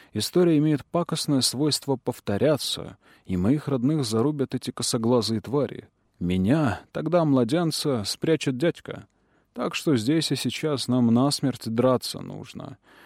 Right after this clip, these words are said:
Этого я им спускать не намерен.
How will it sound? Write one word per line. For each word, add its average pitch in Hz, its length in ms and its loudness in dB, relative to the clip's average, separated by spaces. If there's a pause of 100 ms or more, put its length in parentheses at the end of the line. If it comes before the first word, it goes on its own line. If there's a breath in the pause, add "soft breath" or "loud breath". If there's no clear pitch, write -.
(340 loud breath)
Этого 143 260 2
я 139 220 6
им 127 180 4 (120)
спускать - 580 -4
не 113 160 4
намерен. 95 600 -2